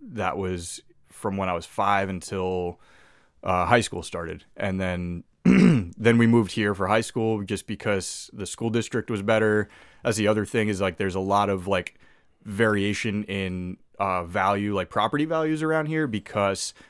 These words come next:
there's so many different school districts, and there's, like, a huge spread between, like, you know, one town could have a really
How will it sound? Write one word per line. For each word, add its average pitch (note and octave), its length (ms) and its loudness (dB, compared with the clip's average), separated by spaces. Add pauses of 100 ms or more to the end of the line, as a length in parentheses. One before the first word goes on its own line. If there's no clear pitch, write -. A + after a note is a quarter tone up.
(100)
there's G#2 200 0
so A#2 120 2
many G#2+ 140 2
different G2 300 -2
school G2 220 -6
districts, G#2+ 460 -6
and F#2 140 -6
there's, F2+ 160 -4
like, F2+ 180 -4
a E2 80 -10 (300)
huge A2 580 0
spread F#2+ 480 -2
between, F#2 380 -8
like, F2+ 380 -4 (360)
you A2 120 0
know, F2+ 140 0
one G2+ 260 2
town F#2+ 440 -2
could G2+ 200 0
have F2+ 540 0
a - 180 -10
really G#2+ 360 0